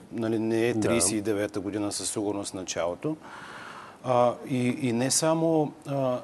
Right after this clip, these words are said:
Speaker 1: реални, реални, а, реформи, а реални последствия. И всъщност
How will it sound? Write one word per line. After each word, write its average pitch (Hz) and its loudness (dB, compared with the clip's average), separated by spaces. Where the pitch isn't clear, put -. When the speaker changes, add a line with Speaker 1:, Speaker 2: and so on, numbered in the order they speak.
Speaker 1:
реални, 127 4
реални, 117 2
а, 104 -2
реформи, 120 2
а 143 2
реални 139 4
последствия. 123 0
И 110 -2
всъщност 147 -2